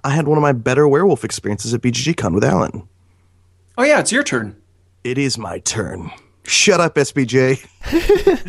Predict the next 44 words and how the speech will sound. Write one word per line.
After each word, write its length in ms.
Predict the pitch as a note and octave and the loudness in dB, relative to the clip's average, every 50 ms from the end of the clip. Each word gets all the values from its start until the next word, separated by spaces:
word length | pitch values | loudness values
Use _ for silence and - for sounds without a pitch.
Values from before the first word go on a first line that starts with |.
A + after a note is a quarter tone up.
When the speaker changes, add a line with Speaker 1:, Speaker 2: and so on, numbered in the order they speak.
| F#3 - - - - - - B3 - - - - - - - - | -12 -14 -14 -16 -12 -12 -12 -12 -12 -16 -20 -20 -20 -20 -10 -2
Speaker 1:
No, 220 | C#3+ D#3 D3+ C#3 - | 0 2 2 2 2
um, 520 | C#3 D3 D3 C#3+ C#3 C3 B2+ B2+ B2 A#2 - | 0 2 2 2 2 0 0 -4 -6 -8 -8
we 160 | - C#3 F3+ F3+ | -4 -4 -4 0
played 220 | - D3+ D3 D#3 | 0 0 -2 -2
Fiverwolf 920 | - - - - - D3 A#2+ E2 D#2+ G2 A#2 A#2+ - - - - - _ | -2 -6 -4 -4 -2 -4 -4 -6 -6 -10 -10 -12 -14 -20 -20 -20 -20 _
the 100 | - A#2 | -6 -4
last 340 | A#2 A2+ A#2+ E3+ D#3+ - - | -2 -2 -2 -2 -4 -4 -6
night 340 | G#2+ F#2+ F#2 G2+ A2 - - | -6 -6 -6 -6 -8 -8 -8
for 100 | - A#2+ | -6 -6
a 60 | A2+ | -6
few 220 | - - C#3+ D#3 C#3 | -2 0 2 2 2
hours 420 | G2 F2 F#2 F#2+ G2+ A2+ - - - | 2 0 -2 -2 -2 -2 -4 -4 -4
at, 140 | A2+ - - | -4 -4 -2
like, 180 | G2+ F2+ - | -4 -4 -4
two 140 | - - D3+ | 0 2 4
in 80 | E3+ F3 | 4 4
the 60 | C#3+ | 4
morning 260 | G#2 F#2+ G2 G2+ F#2+ | 2 2 0 -2 0
with 140 | F#2 G2 - | -2 -4 -4
Scout, 400 | - - - A2 A2+ A#2+ - - | -4 -2 0 0 0 0 -2 -4
Caitlin, 340 | - A#2 G#2 - G#2 G2+ G2+ | -4 -4 -2 -2 -2 -2 -2
and 120 | F#2+ F#2+ | -2 -2
Scott, 420 | - - - C#3 A2 G2 G2 F#2+ - _ - - - - - _ _ | -2 -2 0 0 0 0 -2 -4 -6 _ -20 -20 -20 -20 -20 _ _
some 220 | - - B2+ A#2+ | -4 0 0 0
of 80 | G#2+ G#2 | 2 2
our, 200 | G#2+ G2+ G2 F2+ - _ _ _ - | 0 -2 -2 -4 -10 _ _ _ -2
you 120 | B2 G#2+ | -2 0
know, 80 | F#2+ F#2+ | 0 0
best 280 | - F3+ F#3+ F3+ - | 2 2 2 2 2
friends 280 | - F#3 E3 D#3+ D#3+ C#3 | 0 0 2 2 0 0
in 40 | - | -2
the 60 | D#3 | 0
board 180 | C#3 D3 D3 | 2 2 2
game 140 | C3 C3+ C3 | 4 2 0
industry 300 | C3 B2+ - - C3 D#2+ G2 | 0 0 -2 -4 -6 -2 -2
and 180 | A#2 A#2 A#2 | -2 -2 -2
play 180 | - - A#2 A2 | -2 -4 -4 -2
testers 340 | - - A2+ - - - - | -2 -4 -6 -6 -6 -10 -10
for 120 | - G#2+ | -10 -10
Terms 340 | - - G#2+ G#2 G2+ F#2+ - | -2 0 2 2 2 0 0
and 80 | G2 | 0
a 20 | G2+ | 4
Boom, 360 | F#2+ G#2 G#2 G#2 G2+ G2+ G2 - - - - - - _ _ _ | 4 6 6 6 4 2 0 -4 -14 -20 -20 -20 -20 _ _ _
um, 400 | A2+ G#2+ G#2 G2+ G2+ G2 G#2+ - | 0 0 2 0 0 -4 -6 -8